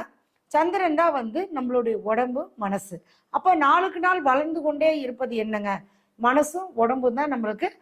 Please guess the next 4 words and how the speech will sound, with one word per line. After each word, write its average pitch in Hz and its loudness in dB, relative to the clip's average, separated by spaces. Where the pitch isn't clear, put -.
மாறிட்டே 262 4
இருக்கும். 190 -2
மாறாதது 349 4
அப்படிங்கிறது 220 -4